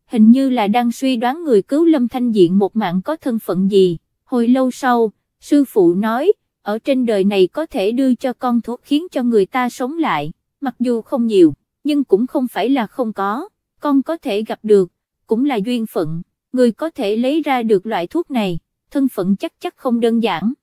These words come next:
sau này ông lão đó có đến tìm con để thực hiện lời hứa của mình, con đừng mà thiếu suy nghĩ, cùng cần phải phòng bị một chút cẩn thận luôn là đúng.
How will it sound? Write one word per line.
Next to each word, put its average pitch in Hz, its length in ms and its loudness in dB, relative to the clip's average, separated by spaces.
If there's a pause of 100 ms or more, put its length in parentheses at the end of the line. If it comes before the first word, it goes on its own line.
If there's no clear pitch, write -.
(200)
sau 294 260 -2
này 247 240 0
ông 254 240 -2
lão 247 200 -4
đó 254 260 -2
có 349 180 -4
đến 277 180 -2 (100)
tìm 196 240 2
con 247 240 -2
để 208 140 0
thực - 220 -6
hiện 190 280 0
lời 202 180 0
hứa 262 200 -2
của - 160 -6
mình, 220 280 -2 (340)
con 277 220 0
đừng 208 240 2
mà 202 140 0
thiếu 294 240 -4
suy 269 260 -4
nghĩ, 196 360 0 (300)
cùng 233 200 2
cần 208 280 2
phải 208 180 -4
phòng 196 300 -4
bị 180 200 4
một 196 260 -2
chút 392 180 -4
cẩn 226 240 -4
thận 185 260 -4
luôn 247 220 -2
là 226 160 -4
đúng. 220 280 -2